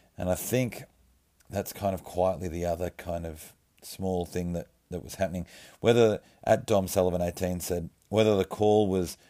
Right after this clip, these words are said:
made now or at the end of the season, I think this is the right moving forward.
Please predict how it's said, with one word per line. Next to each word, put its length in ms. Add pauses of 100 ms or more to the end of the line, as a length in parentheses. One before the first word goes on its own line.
(160)
made 280
now 220
or 80
at 40
the 80
end 120
of 60
the 60
season, 260
I 100
think 200
this 180
is 100
the 80
right 240 (380)
moving 280
forward. 340